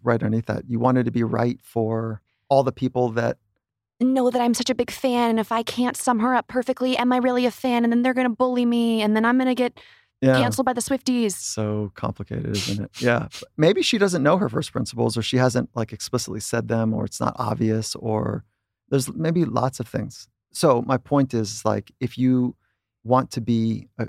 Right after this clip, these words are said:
Speaker 1: a good community member here, and you wanna be in a good relationship or whatever, is that how can we expect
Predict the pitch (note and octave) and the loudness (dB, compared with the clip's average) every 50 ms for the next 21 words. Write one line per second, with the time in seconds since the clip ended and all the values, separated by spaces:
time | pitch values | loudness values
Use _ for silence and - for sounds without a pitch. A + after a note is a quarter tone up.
0 | - - G#2+ - - B2+ B2 A#2 - - - A#2+ G#2+ A2+ A#2 A#2 A2+ G#2 A2 G#2+ | -8 -12 -14 -2 0 2 2 2 0 -4 -2 0 2 4 4 4 4 2 2 2
1 | G#2+ G#2+ G#2 G#2 A#2 A#2 G#2+ B2+ B2+ C3 D3 D#3+ _ _ _ _ _ _ _ _ | 2 2 2 0 -2 -2 -2 -2 -4 -4 -4 -8 _ _ _ _ _ _ _ _
2 | _ _ _ - A#2+ A2 A2+ A2+ A#2+ A#2 A#2 G#2+ A#2+ A2+ A2 G2 - A2 A2 A2 | _ _ _ -2 0 2 4 4 4 4 4 4 2 2 2 2 0 0 0 2
3 | G2+ G2+ G#2 G#2+ - - G#2+ - - A2+ A2+ A2 - A2 A#2 A2+ - A2 A2 A2+ | 2 2 2 2 0 -4 -4 -4 -2 -2 -2 -2 -4 -6 -6 -6 -6 -4 -2 -2
4 | A2 G#2 - - G2 - - _ _ _ _ _ - B2 G#2+ A2 A#2+ A#2 A#2 A2+ | -2 -2 -2 -6 -8 -8 -12 _ _ _ _ _ -2 -2 0 2 2 2 2 2
5 | - _ _ _ _ - - - D#3 E3 - - D3+ C3+ B2+ C3 B2+ A#2+ A2 - | -2 _ _ _ _ -2 2 2 2 2 2 0 0 2 4 4 2 2 0 -2
6 | - - - - - - A2+ A2 - - _ _ - - | -6 -6 -8 -8 -4 -2 0 0 0 -4 _ _ -20 -20